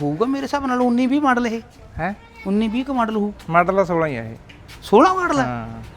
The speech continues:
Speaker 1: ਭੁਲੇਖਾ ਤਾਂ
Speaker 2: ਟਰੈਕਟਰ
Speaker 1: ਇਹ
Speaker 2: ਵੀ
Speaker 1: ਪੈਂਦਾ ਜਿਵੇਂ ਉੱਨੀ ਵੀਹ
Speaker 2: ਜ਼ਿਆਦਾ
Speaker 1: ਮਾਡਲ
Speaker 2: ਚੰਗਾ
Speaker 1: ਹੁੰਦਾ।
Speaker 2: ਜੀ।
Speaker 1: ਹੈਂ?
Speaker 2: ਟਰੈਕਟਰ ਵੀ ਬੜਾ ਚੰਗਾ ਪਿਆ।
Speaker 1: ਅੱਛਾ।
Speaker 2: ਬਾਕੀ ਸਾਤਰੀ ਸੁਤਰੀ ਘੈਂਟ ਲੱਗੇ ਹੋਏ।
Speaker 1: ਕੰਡੀਸ਼ਨ ਕੰਡੂਸ਼ਨ ਤਾਂ ਸਾਰਾ ਓਰੀਜਨਲ ਹੈ ਇਹ?
Speaker 2: ਜਮਾਂ ਨਵਾਂ ਟਰੈਕਟਰ ਪਿਆ, ਮੂਹਰਲੇ ਨਾਲ ਦੇ ਟਾਇਰ ਨੇ, ਪਿਛਲੇ ਬੰਦੇ ਨੇ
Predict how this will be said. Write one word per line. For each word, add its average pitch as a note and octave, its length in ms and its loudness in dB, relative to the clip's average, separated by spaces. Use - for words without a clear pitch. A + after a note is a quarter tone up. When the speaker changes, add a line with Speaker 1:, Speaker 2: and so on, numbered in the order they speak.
Speaker 1:
ਭੁਲੇਖਾ B3+ 260 4
ਤਾਂ A3+ 100 6
Speaker 2:
ਟਰੈਕਟਰ F#3 160 4
Speaker 1:
ਇਹ F3+ 60 6
Speaker 2:
ਵੀ G3+ 60 6
Speaker 1:
ਪੈਂਦਾ G#3 160 4
ਜਿਵੇਂ C#4+ 200 2
ਉੱਨੀ C4 160 6
ਵੀਹ D#3+ 120 8
Speaker 2:
ਜ਼ਿਆਦਾ D#3 200 6
Speaker 1:
ਮਾਡਲ A#3 80 2
Speaker 2:
ਚੰਗਾ D#3+ 120 -2
Speaker 1:
ਹੁੰਦਾ। B2+ 160 -2
Speaker 2:
ਜੀ। B2 120 -6
Speaker 1:
ਹੈਂ? D4 140 2
Speaker 2:
ਟਰੈਕਟਰ F#3 300 0
ਵੀ E3 120 -4
ਬੜਾ D3+ 180 0
ਚੰਗਾ D3 240 -8
ਪਿਆ। B2+ 160 -14
Speaker 1:
ਅੱਛਾ। F#3 300 -4
Speaker 2:
ਬਾਕੀ D#3 220 -6
ਸਾਤਰੀ D#3 320 -4
ਸੁਤਰੀ C#3+ 300 -8
ਘੈਂਟ D#3+ 180 -6
ਲੱਗੇ C3 200 -6
ਹੋਏ। B2 80 -6
Speaker 1:
ਕੰਡੀਸ਼ਨ B3+ 340 0
ਕੰਡੂਸ਼ਨ C4+ 320 0
ਤਾਂ C4+ 100 -2
ਸਾਰਾ G3 200 2
ਓਰੀਜਨਲ F4 380 2
ਹੈ C#4 60 2
ਇਹ? A#3+ 120 -2
Speaker 2:
ਜਮਾਂ B3+ 280 4
ਨਵਾਂ G#3 280 6
ਟਰੈਕਟਰ G3+ 260 4
ਪਿਆ, D#3+ 220 4
ਮੂਹਰਲੇ G#3+ 320 6
ਨਾਲ F3 280 8
ਦੇ G3 80 6
ਟਾਇਰ G#3+ 240 8
ਨੇ, A3+ 80 4
ਪਿਛਲੇ A3 360 6
ਬੰਦੇ G#3+ 240 6
ਨੇ A3+ 120 8